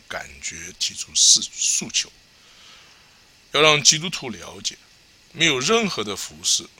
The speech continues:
会像神的工作那样有那样丰富的回报的。工作是支撑，工作是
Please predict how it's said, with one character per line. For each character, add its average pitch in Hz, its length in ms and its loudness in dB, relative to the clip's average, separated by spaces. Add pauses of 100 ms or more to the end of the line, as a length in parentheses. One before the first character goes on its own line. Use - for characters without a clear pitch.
(200)
会 117 140 -6
像 95 280 0
神 - 340 2
的 170 100 2
工 98 220 -12
作 82 220 -18 (340)
那 98 140 -8
样 87 160 -12 (720)
有 76 160 -16
那 135 200 4
样 95 180 -4
丰 139 540 -6
富 113 180 -12
的 - 120 -16
回 - 440 -18
报 110 240 -8
的。 - 120 -20 (1200)
工 151 300 -4
作 127 220 -6
是 - 200 0
支 127 300 2
撑， 120 260 2 (680)
工 185 360 -2
作 113 240 -6
是 - 280 0